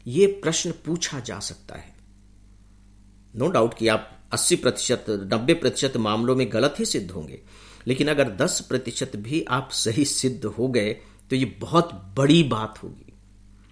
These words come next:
देखिए, दूसरा question क्या पूछा गया general studies के second paper में। कोविड नाइनटीन महामारी के दौरान वैश्विक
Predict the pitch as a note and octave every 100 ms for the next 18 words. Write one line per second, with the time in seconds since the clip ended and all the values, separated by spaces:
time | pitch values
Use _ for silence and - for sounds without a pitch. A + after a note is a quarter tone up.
0 | - - C3 C3 A2+ C#3+ D#3 D3 A2+ -
1 | A2 G#2 G2 F2+ - F2+ C3 B2 A2+ A#2
2 | - G2+ F#2+ G2 - - A#2 G2 E2 -
3 | - - - - - - - - - -
4 | - - - - - - - - - E3+
5 | E3+ G3+ A#3 G3+ - C#3+ C3+ C#3+ D3+ D3+
6 | F#3 G3 F#3+ E3+ B2 B2 A#2 D#3 E3+ D#3+
7 | B2 G2 F#2+ A2 A2 D2+ - - - -
8 | _ - - - - A2+ C3+ E3 - -
9 | F#3+ G3